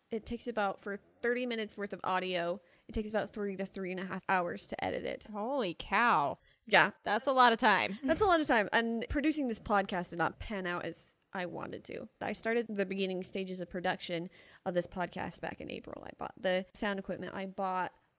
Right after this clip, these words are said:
Speaker 1: all the things and got things ready to go. Started doing sound tests and all these things. Granted, I got distracted by making Renaissance dresses over the summer.
Speaker 2: Which was super fun, by the way.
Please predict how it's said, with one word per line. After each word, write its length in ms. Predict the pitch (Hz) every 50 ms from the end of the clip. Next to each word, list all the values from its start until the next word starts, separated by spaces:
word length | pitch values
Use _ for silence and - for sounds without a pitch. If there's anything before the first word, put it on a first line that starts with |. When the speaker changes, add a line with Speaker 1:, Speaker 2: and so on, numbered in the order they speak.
| _ -
Speaker 1:
all 180 | 202 196 196
the 80 | 190 196
things 340 | - 196 190 190 185 185 185
and 80 | 180 175
got 160 | 180 - -
things 220 | 202 196 196 190
ready 180 | 185 185 180 185
to 80 | 180
go. 460 | 185 - 220 208 202 196 190 185 180 180 - _ _ _
Started 300 | - - 190 185 185 180
doing 200 | 190 185 185 196
sound 360 | 196 - 233 220 214 214 214 208
tests 400 | 214 190 185 175 - - - 196
and 100 | 196 190
all 100 | 185 185
these 200 | 185 185 185 -
things. 360 | - 202 196 190 185 185 - _ _ _ _ _ _ _ _ -
Granted, 400 | - 175 160 139 139 - 175 180
I 100 | 175 175
got 160 | 165 156 147 -
distracted 600 | 160 170 - 165 143 143 - - 175 175 175 185
by 240 | - 160 151 156 160
making 580 | 160 160 165 - 175 170 170 170 170 170 180 - _ _ _ _ _ -
Renaissance 440 | 196 208 247 247 - 180 156 - -
dresses 420 | - 139 - - 180 196 240 254
over 180 | 262 202 180 180
the 100 | - -
summer. 320 | - - - 175 180 208 - _
Speaker 2:
Which 260 | - 269 277 240 - -
was 220 | 226 208 190 180
super 400 | - - - 370 370 - - 214
fun, 300 | 180 - 214 196 185 196
by 160 | 190 185 175 175
the 100 | 170 165
way. 240 | 160 135 135 175